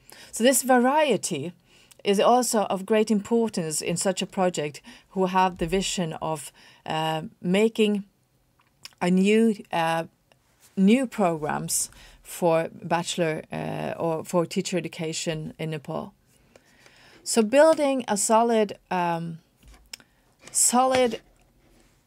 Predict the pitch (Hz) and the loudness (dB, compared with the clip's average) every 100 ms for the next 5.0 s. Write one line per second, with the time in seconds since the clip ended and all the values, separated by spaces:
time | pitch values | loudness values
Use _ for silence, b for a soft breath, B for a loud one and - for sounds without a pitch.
0 | _ _ _ _ _ _ _ _ _ _ | _ _ _ _ _ _ _ _ _ _
1 | _ _ _ _ 202 196 214 247 156 - | _ _ _ _ 0 4 4 2 0 -4
2 | - - - 180 170 170 196 175 214 233 | -8 -10 -4 -2 -2 0 0 0 2 4
3 | 196 151 _ _ _ - 185 - 262 247 | 2 -2 _ _ _ -12 -8 -2 -2 -2
4 | 185 156 - b b b b 170 165 | -6 -6 -14 b b b b -6 -4